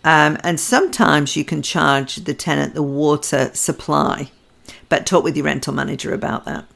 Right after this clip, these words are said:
Okay, now if you've got any further questions, please feel free to, to email me at podcast at coach chris dot com dot A U. I'm sure I've sparked a lot of questions because there's a lot more to do,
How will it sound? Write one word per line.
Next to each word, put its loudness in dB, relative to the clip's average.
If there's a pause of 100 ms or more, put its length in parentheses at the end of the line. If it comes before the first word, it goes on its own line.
(840)
Okay, 6
now 4
if 2
you've 4
got 6
any 4
further 6
questions, 2
please 2
feel 2
free 2
to, 0
to -2
email 2
me 0
at -6
podcast 0
at -6
coach -2
chris 0
dot 0
com -2
dot 4
A 4
U. 4 (440)
I'm 2
sure 4
I've 2
sparked 4
a 0
lot 2
of -4
questions -2
because -4
there's -2
a 4
lot 6
more -2
to -4
do, -2